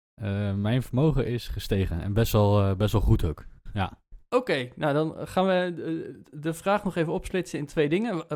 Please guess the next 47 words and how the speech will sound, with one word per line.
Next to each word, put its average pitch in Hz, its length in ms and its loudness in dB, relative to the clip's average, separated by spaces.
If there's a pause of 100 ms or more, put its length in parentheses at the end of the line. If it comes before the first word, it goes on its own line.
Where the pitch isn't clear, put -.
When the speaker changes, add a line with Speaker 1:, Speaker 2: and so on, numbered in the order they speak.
(120)
Speaker 2:
eh, 143 140 0
wat 175 200 2
tel 202 180 4
jij 165 160 6
mee 165 280 2
als 143 340 -2
jouw 135 260 -2
vermogen 180 580 0
en 156 320 -2 (360)
Speaker 1:
<laughs> - 260 -4
Speaker 2:
w-, 143 60 -12 (140)
wat 156 300 2
houdt 165 260 4
in 170 240 2
best 147 240 -2
wel 139 160 0
goed? - 360 -2 (480)
Speaker 1:
Ja, 104 220 2 (260)
ehm, 120 420 6
dat 123 120 6
is 117 60 -2
inderdaad 131 340 2
een 127 240 4
goede 135 260 6
vraag 117 200 4
die 110 100 4
je 98 60 2
stelt, 104 180 2
een 98 60 2
goede 104 360 4 (140)
disclaimer. 95 800 2 (100)
Eh, 92 220 -6 (180)
wat 101 280 -2
tel 101 160 2
je 95 100 4
mee 98 160 2
als 85 140 -4
vermogen? 104 340 0
Want 101 140 -2
als 98 200 -6
we 95 140 -8
met 92 180 -6
z'n - 80 -16
tweeën 98 220 -2
gaan 90 100 -2
praten 98 340 0
over 90 320 -6